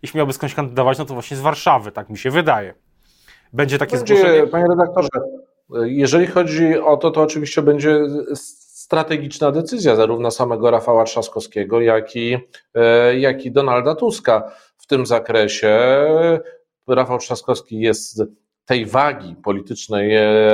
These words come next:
Speaker 2: zawodnikiem na tej scenie politycznej, e, że tego typu decyzja, no, to będzie jakaś sta-, świadoma, ewentualnie sta-, świadoma strategia całej partii. Ja osobiście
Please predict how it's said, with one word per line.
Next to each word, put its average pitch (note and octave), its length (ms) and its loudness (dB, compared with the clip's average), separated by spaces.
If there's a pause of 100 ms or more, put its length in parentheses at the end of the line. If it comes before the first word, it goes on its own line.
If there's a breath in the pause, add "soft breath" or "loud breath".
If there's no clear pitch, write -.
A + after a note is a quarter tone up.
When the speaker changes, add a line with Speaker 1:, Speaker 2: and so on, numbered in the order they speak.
(500)
Speaker 2:
zawodnikiem A2+ 640 -4
na G#2+ 80 -4
tej A2 120 -4
scenie A#2+ 280 -8
politycznej, B2 640 -4 (460 soft breath)
e, D3 1000 6
że C#3 140 -4
tego C#3 240 0
typu C#3 220 -6
decyzja, C#3 400 -2
no, C#3 100 -2
to C3+ 100 -8
będzie C3+ 240 -2
jakaś C3 240 0
sta-, - 200 -10
świadoma, C3 640 0
ewentualnie B2+ 580 0
sta-, - 160 -20
świadoma B2+ 420 -4
strategia C#3 440 -2
całej E3 320 2
partii. F#2 380 -4 (360 soft breath)
Ja C#3+ 220 4
osobiście B2+ 760 -4